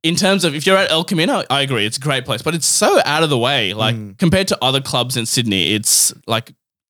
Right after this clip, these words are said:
Speaker 1: so far removed from everything else.
Speaker 2: I would say you're not, you're not chucking Argyle as a first option.
Speaker 1: Correct.
Speaker 2: You're not being like, "Oh, lads, le-, where are we going tonight?" Argyle, right? You only really go if you're in the area.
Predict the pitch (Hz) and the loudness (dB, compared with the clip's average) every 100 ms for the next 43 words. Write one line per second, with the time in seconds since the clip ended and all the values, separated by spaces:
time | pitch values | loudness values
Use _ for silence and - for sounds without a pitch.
0 | - - - 202 202 202 175 170 156 143 | -2 2 4 6 6 4 2 4 4 4
1 | 139 135 131 123 120 113 101 78 85 - | 4 4 0 0 -2 -4 -4 -4 -4 0
2 | 180 233 - 180 151 156 180 262 - - | 0 2 2 2 2 2 4 2 0 -2
3 | 165 233 - 196 - 151 131 131 127 123 | -2 2 0 0 0 2 2 2 2 0
4 | 120 123 117 113 107 - 160 120 85 - | 0 0 0 0 -4 -2 0 0 -2 -2
5 | 147 185 190 165 151 135 139 135 135 131 | 2 4 4 2 2 2 2 2 2 0
6 | 135 139 156 156 135 139 143 120 107 - | -2 2 4 4 4 2 2 0 0 -2
7 | 131 131 110 139 - _ _ _ _ _ | -2 0 -2 -4 -10 _ _ _ _ _
8 | - 151 165 170 180 190 185 143 120 151 | 0 2 4 4 4 4 2 2 4 6
9 | 160 160 131 123 123 120 120 131 135 135 | 6 6 2 2 4 4 0 -4 0 0
10 | 139 131 104 107 113 101 98 | 2 2 4 4 4 4 2